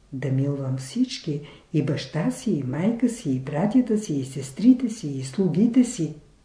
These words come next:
и всички. Ти казваш: "Господи, помилуй!" Хубаво!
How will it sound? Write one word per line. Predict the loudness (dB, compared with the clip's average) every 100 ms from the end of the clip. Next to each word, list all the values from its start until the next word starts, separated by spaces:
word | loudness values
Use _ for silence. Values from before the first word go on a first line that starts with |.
| -20 _ _ _ -12
и | -10
всички. | -10 -6 -6 -4 -4 -6 -6 -20 -20 _ _ _ _ _ _ _ _ _ _ _ _ _ _ _ _ _
Ти | -2 0
казваш: | -2 -2 -4 -8 -12 _ _ _ _ _ _ _ _ _ -20 -20 -20 -20 _ _ _
"Господи, | 0 0 0 -4 -4 0 0
помилуй!" | 6 10 10 10 10 10 6 0 -16 _ _ _ _ _ _ _ _ _ -20
Хубаво! | -18 -6 0 2 4 4 2